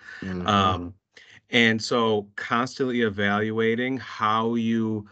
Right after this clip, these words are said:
Speaker 2: uh, manage, uh, those employees, as well as protect yourself from the risk of having employees. Um, all of your,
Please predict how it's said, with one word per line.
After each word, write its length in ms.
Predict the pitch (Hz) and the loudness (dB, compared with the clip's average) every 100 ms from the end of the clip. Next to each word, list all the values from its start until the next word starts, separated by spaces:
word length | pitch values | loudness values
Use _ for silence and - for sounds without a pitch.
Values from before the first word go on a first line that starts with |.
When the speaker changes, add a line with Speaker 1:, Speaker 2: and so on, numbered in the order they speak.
| _ _ | _ _
Speaker 2:
uh, 180 | 98 98 | -4 -2
manage, 920 | 98 98 101 101 110 120 135 - - _ | 0 0 0 0 0 0 -2 -6 -8 _
uh, 140 | 107 107 | -4 -2
those 260 | 113 113 | 0 0
employees, 720 | 120 107 - 117 127 139 151 - | 0 -4 0 2 2 0 -4 -4
as 180 | 110 98 | -2 0
well 200 | 107 107 | 0 0
as 80 | 101 | 0
protect 580 | - 110 - 117 - - | -4 -6 -2 -4 -2 -4
yourself 420 | 104 117 107 107 | -4 0 -2 -2
from 200 | 113 104 | -2 0
the 100 | 95 | 0
risk 420 | 87 98 110 - | 0 -2 -2 -6
of 120 | 92 | -8
having 380 | - 98 110 123 | -4 -2 -2 -2
employees. 640 | 131 131 139 139 160 - - _ - - - - | -2 0 2 2 -2 -8 -18 _ -20 -20 -20 -4
Um, 420 | 110 101 95 90 90 - - - | 0 2 2 -2 -10 -20 -20 2
all 220 | 123 135 | 4 4
of 100 | 127 | 2
your, 440 | 135 127 123 117 | 0 4 4 2